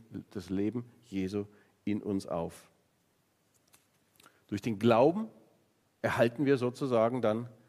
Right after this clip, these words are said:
diesen roten Zündkopf. Als Jesus am Kreuz stirbt, ist er eben wie dieses ausgebrannte Streichholz. Er ist tot,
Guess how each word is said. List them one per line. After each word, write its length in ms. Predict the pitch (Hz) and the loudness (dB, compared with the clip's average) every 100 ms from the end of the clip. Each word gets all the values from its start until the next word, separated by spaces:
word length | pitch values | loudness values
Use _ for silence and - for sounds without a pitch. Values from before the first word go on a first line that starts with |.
| _ _ _ | _ _ _
diesen 320 | 127 120 135 | -2 0 0
roten 340 | 117 107 110 117 | 2 0 0 0
Zündkopf. 560 | 139 160 127 - - _ _ _ _ _ _ _ _ _ _ _ _ _ _ _ _ _ _ _ _ _ _ _ _ _ _ _ _ _ _ _ _ _ _ _ _ _ _ | 0 0 -4 -6 -20 _ _ _ _ _ _ _ _ _ _ _ _ _ _ _ _ _ _ _ _ _ _ _ _ _ _ _ _ _ _ _ _ _ _ _ _ _ _
Als 160 | - 120 | -2 4
Jesus 220 | 165 185 | 4 6
am 220 | 170 151 135 | 6 4 2
Kreuz 300 | - 139 143 | 6 8 8
stirbt, 400 | - 151 190 220 | 4 4 4 2
ist 140 | 214 175 | -2 0
er 100 | 180 | 2
eben 300 | 160 160 139 | 2 0 0
wie 100 | 147 | 0
dieses 460 | 139 147 147 - | 0 0 0 0
ausgebrannte 840 | 101 127 - 139 120 120 123 113 104 - _ _ _ _ _ | 0 0 0 -4 2 2 2 0 -2 -18 _ _ _ _ _
Streichholz. 640 | - 101 120 165 190 - | 2 2 4 2 2 -4
Er 200 | - 120 | 0 2
ist 200 | 120 - | 2 0
tot, 360 | 170 208 - | 0 0 -4